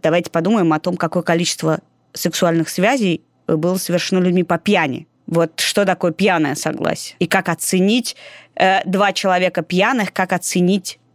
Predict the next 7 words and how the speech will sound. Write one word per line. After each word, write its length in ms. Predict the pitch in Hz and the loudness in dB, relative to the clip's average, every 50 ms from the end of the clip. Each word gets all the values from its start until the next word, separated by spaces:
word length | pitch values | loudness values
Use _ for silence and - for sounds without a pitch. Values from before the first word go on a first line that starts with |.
| _ _ _ | _ _ _
это 160 | - 156 - 165 | -4 -2 -2 -2
согласие? 840 | - - 165 170 180 180 180 170 165 - - 180 160 156 160 156 - _ _ _ _ _ _ _ - | 0 0 0 2 2 2 0 0 -2 -2 -2 0 0 0 -2 -4 -8 _ _ _ _ _ _ _ -2
Оно 180 | - 165 170 | 0 0 0
согласие 840 | 165 - 160 151 147 151 170 220 262 240 - - 202 185 175 160 - - | 2 0 -2 0 2 2 2 2 0 -2 -2 -2 0 0 0 0 -2 -2
или 220 | - 160 165 170 175 | -2 -2 0 0 0
это 360 | 175 170 - - 160 160 156 - _ _ _ _ _ _ _ _ _ _ _ _ _ _ _ _ - | 0 0 0 0 0 0 -2 -4 _ _ _ _ _ _ _ _ _ _ _ _ _ _ _ _ -14
что? 420 | - - - - - 147 127 135 | -8 -8 -4 0 0 0 0 -2